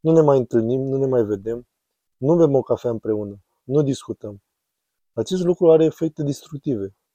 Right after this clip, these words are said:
Și dacă în această perioadă ceva i-a speriat pe cercetători, pe cei care se ocupă de sufletul uman, pe duhovnici, pe toți,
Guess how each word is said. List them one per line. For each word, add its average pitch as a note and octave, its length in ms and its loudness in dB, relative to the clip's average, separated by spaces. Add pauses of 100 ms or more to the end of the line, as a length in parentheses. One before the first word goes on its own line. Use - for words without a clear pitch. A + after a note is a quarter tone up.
(360)
Și - 120 -18
dacă A#2+ 280 2
în A#2 80 -2
această D#3 380 -2
perioadă C3+ 480 2
ceva A#2 320 0
i-a C3 80 6
speriat B2 420 0
pe A2 120 -6
cercetători, A2 760 -6 (380)
pe A2+ 100 -4
cei C3 240 -2
care B2+ 200 2
se A#2+ 140 -4
ocupă C3+ 280 -2
de A2+ 80 -2
sufletul A#2+ 460 -6
uman, A2 340 -6 (260)
pe - 80 -6
duhovnici, B2 640 -2
pe A2 120 -8
toți, D3 360 -4